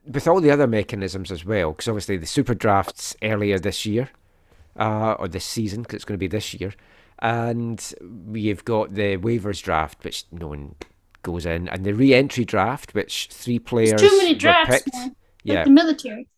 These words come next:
Speaker 1: There, there was a couple of interesting names in the re-entry draft stage that if they were looking for depth or even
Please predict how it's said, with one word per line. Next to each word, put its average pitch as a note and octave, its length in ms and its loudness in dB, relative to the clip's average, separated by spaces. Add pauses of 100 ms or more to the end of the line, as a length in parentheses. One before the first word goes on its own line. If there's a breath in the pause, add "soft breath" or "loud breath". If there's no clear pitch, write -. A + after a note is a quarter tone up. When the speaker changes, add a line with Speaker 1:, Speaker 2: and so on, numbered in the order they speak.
(640 soft breath)
Speaker 1:
There, G#2 160 -2
there F#3 100 2
was F#3+ 120 0
a E4 40 -2
couple E4 380 2
of - 80 2
interesting D3+ 540 0
names G#2+ 420 2
in A2 100 -2
the G2 100 0
re-entry G#2+ 480 0
draft D#2 520 0
stage E2 600 -4
that G2 260 0
if G#2 100 -8
they A#2 80 -2
were A2+ 160 0
looking B2+ 240 -2
for G#2+ 140 -6
depth F#2+ 540 0
or G#2+ 60 0
even G2 480 -2